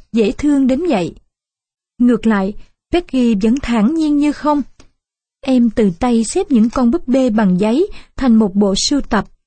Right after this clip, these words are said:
Cả thảy có sáu mươi hai con đính trên tường. Cứ mỗi lần Bob hỏi đến là em chỉ mỉm cười hạnh phúc, bảo đó là các bạn của em. Cậu ngậm ngùi.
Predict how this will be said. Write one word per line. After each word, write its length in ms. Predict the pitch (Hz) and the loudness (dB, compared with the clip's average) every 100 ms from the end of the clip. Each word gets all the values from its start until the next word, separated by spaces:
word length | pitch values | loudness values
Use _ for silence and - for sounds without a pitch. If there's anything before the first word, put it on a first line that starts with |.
| _ _ _ _ - | _ _ _ _ -4
Cả 120 | 233 | -4
thảy 360 | 214 220 202 269 | -2 0 0 -2
có 200 | 262 277 - | -2 -2 -2
sáu 120 | 269 | -2
mươi 160 | 302 320 | -2 0
hai 240 | 240 262 | 0 0
con 360 | 226 240 240 226 | 0 0 2 4
đính 180 | 226 349 | 2 0
trên 200 | 311 233 | 0 0
tường. 280 | 202 220 185 165 _ _ _ _ - _ - | 2 2 0 -4 _ _ _ _ -20 _ -4
Cứ 180 | 294 330 | 0 2
mỗi 160 | 202 | 2
lần 440 | 247 262 202 190 170 | 2 2 2 2 0
Bob 180 | 262 349 | -2 -2
hỏi 280 | - 233 190 | -4 -2 0
đến 220 | 233 254 403 - - - | 0 0 -4 -10 -14 -4
là 200 | 247 220 | -2 -2
em 240 | 254 247 | 0 -2
chỉ 140 | - 269 | 0 0
mỉm 260 | 269 226 285 | 2 0 0
cười 200 | 277 220 | 0 0
hạnh 260 | 180 202 202 | 2 0 0
phúc, 260 | - 427 - - _ - | 0 -2 -2 -14 _ -4
bảo 340 | 233 202 226 | 0 0 0
đó 180 | 285 262 | 0 0
là 260 | 349 294 196 | 0 0 -2
các 260 | - 359 | -4 -4
bạn 240 | 240 202 185 | -2 -2 0
của 120 | 240 | -2
em. 320 | 277 269 269 233 _ _ _ _ _ _ _ - | -2 -2 -2 -4 _ _ _ _ _ _ _ -4
Cậu 160 | 226 208 | 2 4
ngậm 300 | 226 190 214 | 2 2 2
ngùi. 280 | 233 214 | 2 2